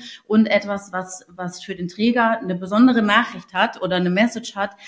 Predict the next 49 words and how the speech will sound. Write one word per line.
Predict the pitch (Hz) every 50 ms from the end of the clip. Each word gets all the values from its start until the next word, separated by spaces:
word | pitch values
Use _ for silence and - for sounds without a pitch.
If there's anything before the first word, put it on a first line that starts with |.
| - - - _ -
die | 202 202 202
für | 202 226
ihn | - 233 262 277 269 247
wichtig | - 254 247 - 190 175 -
ist | 151 196 226 220 -
und | - - 190 190 185 - - -
du | 196
kannst | - 214 202 196 208
ihn | 214
über | - 196 196
Generationen | 196 202 196 202 190 190 185 - 214 214 214 196
weitergeben. | 180 175 175 170 - 160 151 156
Der | 160 156
Schmuck | - - 185 170 - 170
wird | 170 165 -
immer | 165 170 165 156 147 139 131 -
besser. | - 135 135 - 127 101 95 - -
Also | 160 156 170 170
das | 180 175 - -
war | 170 165
so | 165 175 170 165 165 160 - - - - -
meine | 180 180 180 175
Intention. | 180 185 180 180 170 170 - 190 196 202 220 240 240 - - -
Ich | - 170 214
muss | 240 180 160
aber | - 208 208
dazu | 202 196 196 - 240
sagen, | 220 208 202 202 208
Schmuckdesigner | 208 - - 220 233 269 277 254 240 - - 208 214 180 170 196 180 196 220 240 233 202 170 175 196 214 -
oder | 196 190 190
so | 190 -
Schmuckdesign | - - 247 254 247 240 208 185 180 180 170 175 190 208 226 226 - - - _ _ _ _ - - _ _ -
ist | - 214 - -
jetzt | - 220 214 220 - -
nicht | 240 233 - -
der | 214
Titel | 226 - 254 240 226 202
meiner | 196 180 175 180 170 170 165
Wahl, | 165 156 175 185 196 220 - 170
weil | 165 175 175 175 180
ich | -
bin | - - 185 185 175 160 -
nicht | 196 190 180 -
Schmuckdesigner. | - - 190 180 - - 139 - 139 143 147 151 -
Also | 160 160 -
ich | 165 -
habe | 202 - -
ja | 220 -
eben | 175 165 180 180